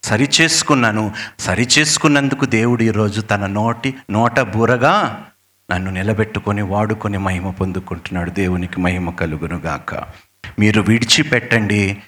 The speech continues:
దేవుడు మిమ్మల్ని బలమైన పాత్రలుగా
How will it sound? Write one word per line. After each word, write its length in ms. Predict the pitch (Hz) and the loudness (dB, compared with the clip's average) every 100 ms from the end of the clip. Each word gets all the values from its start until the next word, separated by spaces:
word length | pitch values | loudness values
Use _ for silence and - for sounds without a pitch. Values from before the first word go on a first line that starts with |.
| _ - | _ -2
దేవుడు 460 | 101 107 110 107 110 | 2 4 4 2 2
మిమ్మల్ని 480 | 107 101 101 104 | 2 0 0 0
బలమైన 580 | 95 90 98 110 117 117 | 0 0 2 2 2 2
పాత్రలుగా 920 | 113 98 95 - 101 95 90 90 87 | 0 2 0 0 -2 0 2 0 0